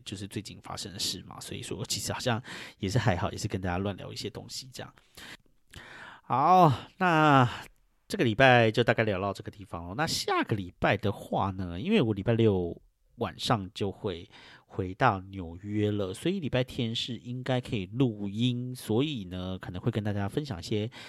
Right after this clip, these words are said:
亚利桑那的东西。但是我也有可能就是说，呃，因为你知道回来了就，就是比较，唉，不想要回来很累，然后隔天想要休息没有录音，我也可能再预录一集。但是我现在其实心里面还没有决定说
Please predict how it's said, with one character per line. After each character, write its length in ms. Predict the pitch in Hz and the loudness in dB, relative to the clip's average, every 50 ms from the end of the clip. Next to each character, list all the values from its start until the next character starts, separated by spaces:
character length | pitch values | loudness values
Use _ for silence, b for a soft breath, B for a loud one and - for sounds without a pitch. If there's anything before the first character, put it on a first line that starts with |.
| B B B | B B B
亚 160 | - - - | -14 -12 -12
利 140 | - - 135 | -10 -10 -10
桑 280 | 120 - - 120 117 123 | -6 -2 -2 -2 0 0
那 200 | 131 107 90 85 | 0 0 -2 -2
的 100 | 87 80 | -6 -6
东 220 | - 90 87 90 | -8 -8 -8 -8
西。 160 | - - 90 - | -10 -12 -8 -6
但 120 | - 160 | -4 0
是 100 | 156 - | 2 4
我 220 | 175 131 120 113 113 | 4 4 4 4 4
也 100 | 123 123 | 6 6
有 140 | 117 110 110 | 6 6 6
可 200 | - - 117 92 | 4 0 -4 -4
能 160 | 85 82 85 | -6 -8 -6
就 100 | 92 107 | -6 -4
是 140 | 101 101 101 | -4 -4 -4
说， 360 | - - 101 92 87 87 95 - B B B B B B B | -4 -4 -4 -4 -4 -4 -6 -8 B B B B B B B
呃， 480 | - 90 78 - - - - 143 - 123 - - _ _ - | -6 -6 -6 -8 -10 -14 -14 -16 -18 -20 -20 -20 _ _ -2
因 120 | 131 127 | 2 4
为 80 | 120 113 | 4 4
你 80 | 95 | 2
知 80 | 90 104 | 0 -2
道 100 | 101 98 | -2 0
回 180 | - - 92 | 0 -2 -2
来 160 | 87 82 80 80 | -2 -2 -6 -6
了 160 | 87 85 82 | -8 -8 -8
就， 340 | 82 - 107 95 85 85 - _ _ - - - _ _ _ | -6 -6 -4 -4 -4 -6 -8 _ _ -8 -8 -8 _ _ _
就 120 | - - 110 | -8 -6 -4
是 160 | 101 101 90 - _ | -4 -4 -6 -8 _
比 80 | - 110 | -4 0
较， 360 | 120 107 101 92 - - - _ _ _ _ - | 2 2 2 0 -4 -6 -12 _ _ _ _ -12
唉， 300 | - - - - - - _ _ _ | -10 -10 -10 -10 -14 -16 _ _ _
不 80 | - 147 | -2 -2
想 160 | - - 95 | 0 2 2
要 80 | 113 123 | 2 2
回 160 | - 110 95 | 2 2 0
来 140 | 87 90 92 | 0 -2 -4
很 200 | - 98 85 87 | -4 -6 -6 -2
累， 180 | 110 110 95 | -2 -2 -2
然 140 | 87 87 87 | -2 -4 -4
后 220 | 98 107 98 101 B B B B B B B B B - | -4 -2 -4 -4 B B B B B B B B B -4
隔 120 | - 101 | -4 -2
天 480 | 95 - 110 104 98 98 101 101 101 101 | 0 2 2 0 0 -2 -6 -8 -10 -8
想 180 | 101 - - - | -6 -6 -4 -4
要 60 | 90 | -2
休 180 | - - 107 98 | 0 0 0 0
息 160 | - - 90 | 0 -4 -6
没 80 | 85 95 | -6 -4
有 160 | 92 90 92 | -4 -4 -4
录 180 | 98 95 92 | -4 -4 -6
音， 120 | 95 95 98 | -6 -4 0
我 100 | 110 131 | 0 2
也 80 | 147 | 2
可 80 | 143 - | 2 0
能 160 | 110 92 90 | -2 -4 -2
再 160 | 90 - 156 | 0 0 0
预 160 | 147 165 165 147 | 2 2 2 2
录 180 | 139 147 147 | 4 4 2
一 80 | 147 143 | 2 -2
集。 360 | 123 - - 95 87 98 113 B B B B | -6 -8 -8 -8 -8 -10 -10 B B B B
但 120 | B 170 160 | B 2 4
是 80 | 147 | 4
我 100 | 156 120 | 4 4
现 140 | 90 - 123 | 2 2 0
在 180 | 120 120 113 110 | 0 2 2 0
其 240 | 98 - - 98 98 | 0 -4 -6 -6 -6
实 120 | 98 101 | -6 -6
心 240 | 101 - - 123 110 | -6 -6 -6 -6 -6
里 40 | 95 | -6
面 220 | 95 101 101 95 | -6 -6 -6 -6
还 100 | - 98 | -6 -4
没 120 | 95 113 | -4 -4
有 80 | 117 98 | -4 -4
决 180 | - - - 90 | -4 -6 -6 -6
定 180 | - 117 104 | -6 -8 -10
说 320 | 95 - - 92 90 95 | -8 -6 -4 -2 -2 -2